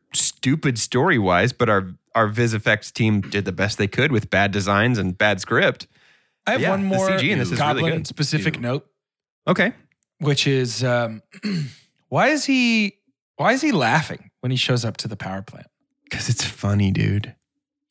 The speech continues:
Speaker 3: 'Cause it's, you know, it's the chemicals
Speaker 1: It's
Speaker 3: make you
Speaker 1: so
Speaker 3: laugh.
Speaker 1: funny. Dude, it's hila-, it's so funny.
Speaker 3: The chemicals make you laugh. That's probably it.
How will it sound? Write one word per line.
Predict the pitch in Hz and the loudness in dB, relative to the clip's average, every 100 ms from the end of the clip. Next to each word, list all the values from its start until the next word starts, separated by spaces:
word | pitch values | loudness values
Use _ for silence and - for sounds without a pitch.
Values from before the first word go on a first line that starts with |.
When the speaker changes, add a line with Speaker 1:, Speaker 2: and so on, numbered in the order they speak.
| - _ - - - | -20 _ -20 -20 -2
Speaker 3:
'Cause | 190 185 | 2 2
it's, | 190 - - | 0 -4 -10
you | 104 190 | -4 0
know, | 214 180 185 | 2 4 2
it's | 175 - - _ _ _ _ | -2 -6 -14 _ _ _ _
the | - 160 | -4 0
chemicals | - 160 147 160 156 151 - | 2 2 2 2 0 -2 -4
Speaker 1:
It's | 147 - | -4 -2
Speaker 3:
make | 139 | -2
you | |
Speaker 1:
so | 139 139 | 0 2
Speaker 3:
laugh. | 143 104 | 2 2
Speaker 1:
funny. | 120 123 98 92 - - _ _ _ - | 2 2 0 -2 -8 -20 _ _ _ -4
Dude, | 120 | 0
it's | 123 - | 0 0
hila-, | 131 120 | -2 0
it's | 120 - | 0 -2
so | - 139 156 | -2 -2 -2
funny. | - 98 101 113 127 123 _ _ _ _ _ - | -2 0 2 2 0 -4 _ _ _ _ _ -14
Speaker 3:
The | 135 | -2
chemicals | 165 160 139 | 0 0 0
make | 117 104 | -2 -4
you | 90 | -6
laugh. | 64 76 - - _ _ _ - | -8 -12 -16 -20 _ _ _ -12
That's | 98 - | -12 -10
probably | - 85 - | -10 -10 -10
it. | - | -12